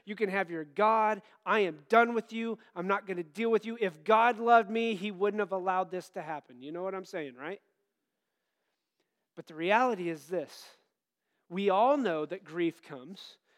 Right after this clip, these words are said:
We all know that no matter what happens, we're all going to grieve in some way, shape, or form at some point in time. As a matter of fact, it may be a loss of a loved one.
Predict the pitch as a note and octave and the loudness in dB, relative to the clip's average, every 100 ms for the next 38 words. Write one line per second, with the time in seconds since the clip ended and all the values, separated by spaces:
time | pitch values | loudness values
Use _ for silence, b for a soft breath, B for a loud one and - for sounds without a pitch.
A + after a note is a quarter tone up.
0 | _ _ F#3 A#3 A#3+ B3+ C4 B3+ G#3+ G3+ | _ _ 0 4 6 6 6 4 2 0
1 | G#3 G3+ F3+ E3+ A#3+ A#3 A3 G3 A3+ G3 | 0 0 0 2 2 0 -2 0 -2 -2
2 | F#3 F#3+ F3+ G#3+ A#3+ B3+ B3 G#3 F3+ F#3+ | -2 -2 0 0 0 -4 -4 -6 -12 -8
3 | A3 F#3 F3 D#3 A3+ A#3+ A3+ A3 A3+ - | -6 -6 -8 -8 -4 -4 -2 -2 -4 -2
4 | G#3 G3+ F3 G3+ F#3 F3+ F#3 G#3+ A3 G#3+ | -2 -2 -8 -6 -4 -6 -8 -10 -10 -8
5 | G#3+ - G#3+ G3+ C#3 _ _ F3 F#3 E3+ | -10 -10 -10 -10 -12 _ _ -6 -6 -4
6 | G3+ G3 G3 F3 F#3+ G3 F#3+ E3 F3 F3 | -4 -4 -6 -4 -4 -2 -4 -2 -4 -6
7 | - F3+ G3 A#3 F3+ | -10 -12 -8 -10 -12